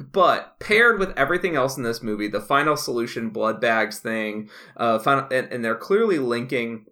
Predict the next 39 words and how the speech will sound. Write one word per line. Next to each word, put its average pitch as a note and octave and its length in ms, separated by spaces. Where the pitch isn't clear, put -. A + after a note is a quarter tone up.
vampires C3+ 540
to - 140
eugenics. G#2+ 800
There's A#2 220
a G#2+ 380
survival D3 440
of F#3 60
the F3 60
fittest A#2+ 520
thing G#2 440
where, G#2 480
um, G#2 440
homeless F3 420
people D#3 640
and A#2 140
people C3+ 220
that B2 200
society A#2+ 520
deems, A2 480
you A2 60
know, G#2 180
easy A#2 240
to A#2 80
get A2+ 220
rid G#2+ 180
of, F#2+ 260
the, G2 240
the A2+ 140
less B2 420
dead A2 540
in A2 120
sort G#2+ 200
of, G#2 120
you G2+ 80
know, F#2+ 300
uh, G#2 280
crime, G#2 680
crime G#2 260
terminology, G#2 720